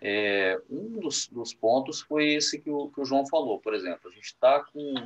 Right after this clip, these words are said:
uma questão nesse sentido de, lá no Google Escola,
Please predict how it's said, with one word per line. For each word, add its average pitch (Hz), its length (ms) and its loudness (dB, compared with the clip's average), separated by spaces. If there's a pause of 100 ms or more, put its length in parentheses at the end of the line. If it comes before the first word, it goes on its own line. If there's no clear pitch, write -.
(420)
uma 98 160 -14
questão - 460 -6
nesse 131 220 -4
sentido - 540 -8 (540)
de, 95 400 -8
lá 139 260 6
no 185 160 -4
Google 117 300 -8
Escola, 95 640 0